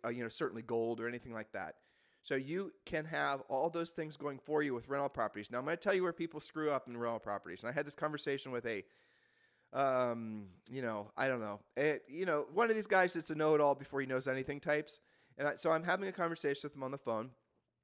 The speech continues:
with another agent who's part of our E X P group. And he's telling, I'm telling, he's asking me about wealth building 'cause he'd been listening to the podcast. And I told him what Julie and I did. And he, he,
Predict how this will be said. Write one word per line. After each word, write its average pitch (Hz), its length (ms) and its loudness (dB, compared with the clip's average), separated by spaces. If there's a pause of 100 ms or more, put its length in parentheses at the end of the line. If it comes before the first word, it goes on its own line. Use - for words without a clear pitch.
(320)
with 123 140 -4
another 139 300 2
agent 123 300 -2
who's 135 120 -8
part 131 200 0
of 120 100 0
our 117 280 2
E 131 100 -2
X 123 160 -4
P 131 160 -6
group. 104 300 -6 (720)
And 135 360 0
he's 170 300 -2
telling, 165 300 2 (100)
I'm 143 160 -2
telling, 135 340 -2
he's 170 200 -4
asking 139 300 0
me 135 40 -2
about 131 240 2
wealth 170 240 4
building 98 240 -4
'cause - 120 -12
he'd 120 100 -8
been 123 120 -6
listening 123 280 -8
to 120 60 -4
the - 60 -12
podcast. 160 480 0
And 113 80 -6
I 110 40 -8
told 170 240 -2
him 143 100 -4 (380)
what 143 160 -4
Julie 208 220 6
and 165 80 4
I 120 120 0
did. 101 260 -6 (440)
And 143 160 2
he, 254 480 -2
he, 165 300 -6